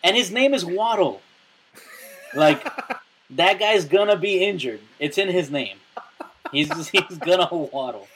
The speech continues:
Speaker 1: forever.
Speaker 2: He is cursed. <laughs>
Speaker 1: He's cursed, bro.
Speaker 2: And then Jamar
Speaker 1: Yeah.
Speaker 2: Chase, he's one of those guys that opted out. Which
Speaker 1: See, he's got a great name for a wide receiver,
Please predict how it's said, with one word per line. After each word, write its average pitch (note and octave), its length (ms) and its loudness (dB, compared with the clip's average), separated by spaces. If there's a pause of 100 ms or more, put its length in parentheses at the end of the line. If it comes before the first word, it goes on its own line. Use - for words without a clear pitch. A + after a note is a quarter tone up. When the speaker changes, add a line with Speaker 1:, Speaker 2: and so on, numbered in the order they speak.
(280)
Speaker 1:
forever. D3+ 360 -2
Speaker 2:
He C#4 140 2
is A#3 180 0
cursed. A3+ 560 0 (260)
<laughs> - 240 -12
Speaker 1:
He's D3 160 0
cursed, F#3 420 4
bro. E3 340 2 (1300)
Speaker 2:
And A#3+ 100 -4
then B3+ 220 0
Jamar A3+ 260 -2
Speaker 1:
Yeah. C4 40 0
Speaker 2:
Chase, A#3+ 320 0
he's F#3 240 -8
one A3 160 -2
of A#3 60 -4
those A#3 180 2
guys F#3+ 320 -2
that F3+ 160 -4 (200)
opted E3 280 -6
out. C#3+ 300 -8 (680)
Which D#3 220 -8
Speaker 1:
See, F#3 200 8
he's A#3 300 4
got D#3 160 4
a B2 60 0
great A#2+ 240 -4
name A2 160 -10
for G#2+ 160 -14
a G2+ 60 -14
wide G2 240 -16
receiver, F#2+ 260 -16